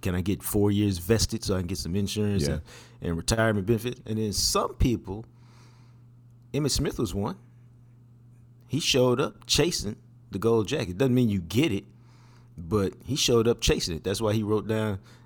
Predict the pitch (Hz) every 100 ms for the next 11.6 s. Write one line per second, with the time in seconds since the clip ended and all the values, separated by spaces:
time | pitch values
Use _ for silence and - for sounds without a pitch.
0 | - 110 101 95 110 117 107 92 117 143
1 | 123 104 98 95 104 180 76 80 69 -
2 | - - - - 95 87 98 95 104 104
3 | 104 110 107 113 117 123 127 175 - -
4 | - - - - - - - - - 101
5 | 95 101 101 92 107 135 - - - 90
6 | 90 101 107 156 117 82 80 78 60 -
7 | 90 90 67 87 78 - 82 90 - -
8 | - - 110 98 92 98 269 - - -
9 | 113 190 139 120 117 147 - 147 120 113
10 | 101 110 104 90 127 127 92 90 151 127
11 | 127 104 82 113 127